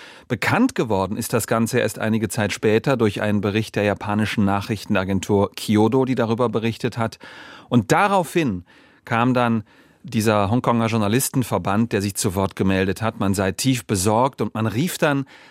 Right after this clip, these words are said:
also der Journalistenverband rief dann die Zeitungsredaktion von Mini Chan, diese South China Morning Post, auf: „Äußert euch doch mal.“ Die hatten sich nämlich bis dahin gar nicht geäußert. Ähm, und, äh, das passierte dann auch. Die haben sich dann auch geäußert.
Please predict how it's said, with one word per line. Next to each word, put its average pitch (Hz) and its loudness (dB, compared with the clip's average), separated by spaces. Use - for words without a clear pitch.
also 90 -4
der 90 -2
Journalistenverband 113 0
rief 120 -2
dann 107 -2
die 110 -2
Zeitungsredaktion 107 0
von 104 -2
Mini 104 0
Chan, 98 0
diese 92 -2
South 113 0
China 107 -2
Morning 113 2
Post, - -2
auf: 104 2
„Äußert 208 0
euch 90 -4
doch 92 -4
mal.“ 85 -4
Die 120 2
hatten 190 0
sich 131 0
nämlich 101 0
bis - -4
dahin 92 -2
gar 90 -2
nicht 92 -2
geäußert. 90 -2
Ähm, 104 4
und, 104 2
äh, 104 0
das 98 -2
passierte 113 0
dann 85 -4
auch. 85 -10
Die 104 -4
haben 92 0
sich 87 -2
dann 87 -6
auch 80 -10
geäußert. - -10